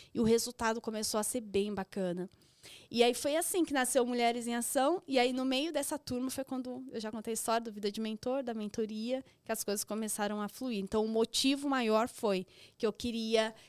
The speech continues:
estar bem comigo mesma, que eu não precisava trabalhar feito uma louca, e que eu pre-, podia, sim, ser a mãe que eu queria ser pra minha filha, ter a qualidade de vida que eu gostaria de ter.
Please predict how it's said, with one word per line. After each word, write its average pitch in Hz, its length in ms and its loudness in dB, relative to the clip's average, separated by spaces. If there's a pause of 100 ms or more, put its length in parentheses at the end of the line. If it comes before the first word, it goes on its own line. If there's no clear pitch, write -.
(100)
estar 220 340 2
bem 220 180 4
comigo 220 320 -2
mesma, 233 560 0 (240)
que - 80 -4
eu 220 40 4
não 220 100 0
precisava 220 560 0
trabalhar 214 540 2
feito 233 300 -2
uma 202 180 2
louca, 214 520 2 (560)
e 214 540 -2
que - 80 4
eu 214 120 2 (640)
pre-, 240 160 8
podia, 254 580 6
sim, 254 280 0
ser 247 300 6
a 233 80 4
mãe 233 300 2
que 277 80 -4
eu 262 40 -4
queria 226 200 0
ser 214 160 -2
pra 214 160 2
minha 202 160 0
filha, 247 340 0
ter 247 120 0
a 220 60 0
qualidade 226 520 2
de 233 140 0
vida 220 520 -2 (160)
que - 100 -4
eu 214 40 4
gostaria 214 400 2
de 202 140 -2
ter. 226 460 6